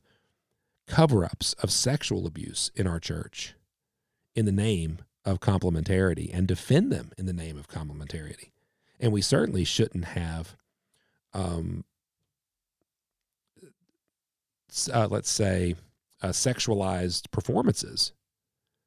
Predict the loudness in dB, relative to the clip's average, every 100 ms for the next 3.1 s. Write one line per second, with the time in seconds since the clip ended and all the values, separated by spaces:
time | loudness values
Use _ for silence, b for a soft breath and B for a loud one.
0 | _ _ _ _ -2 0 2 0 -2 -6
1 | -2 -4 -4 _ _ _ _ _ _ _
2 | _ _ _ -2 0 0 0 -2 -4 -2
3 | -2